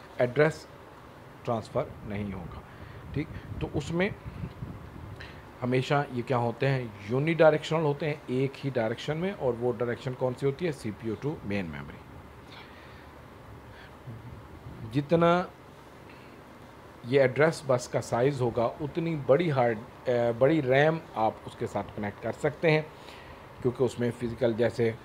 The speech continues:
अगर इसमें थर्टी टू bit एड्रेस बस है तो उसमें फ़ोर जी बी तक रैम उसके साथ compatible होगी। इससे अबव है, सिक्सटी फ़ोर है, तो और ज़्यादा आप हार्ड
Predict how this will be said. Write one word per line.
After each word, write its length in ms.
अगर 400
इसमें 280
थर्टी 360
टू 380
bit 260
एड्रेस 460
बस 240
है 160
तो 180
उसमें 220
फ़ोर 440
जी 180
बी 140
तक 240
रैम 220
उसके 200
साथ 160
compatible 600
होगी। 280
इससे 260
अबव 360
है, 120
सिक्सटी 320
फ़ोर 300
है, 120
तो 140
और 160
ज़्यादा 320
आप 140
हार्ड 280